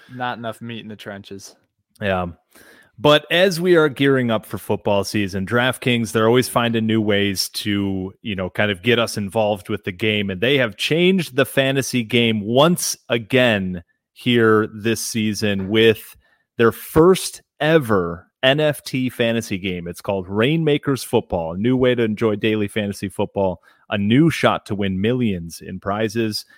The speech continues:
Speaker 2: and the only N F T fantasy game licensed by the N F L P A. So basically what you do here, it's, from what I understand, it's similar to, like,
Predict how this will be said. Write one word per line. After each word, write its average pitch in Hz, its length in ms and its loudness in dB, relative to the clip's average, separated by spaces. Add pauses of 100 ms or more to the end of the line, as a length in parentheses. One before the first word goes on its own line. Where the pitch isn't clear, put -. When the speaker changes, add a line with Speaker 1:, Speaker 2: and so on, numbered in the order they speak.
(120)
Speaker 2:
and 120 140 -4
the 120 260 0
only 170 580 4
N 139 160 -2
F 139 220 -2
T 135 220 -2
fantasy 147 480 -4
game 104 340 -2 (240)
licensed 113 720 0
by 107 160 0
the 104 220 -2
N 110 140 0
F 107 180 -2
L 101 160 2
P 101 260 -2
A. 80 220 -8 (460)
So - 160 -4
basically 151 520 2
what 143 200 0
you 143 140 -2
do 117 200 2
here, 110 200 2
it's, - 180 -2 (200)
from - 180 -6
what 123 120 2
I 151 140 4
understand, 151 460 0
it's 113 140 -2
similar 143 500 0
to, - 240 -2
like, 101 180 0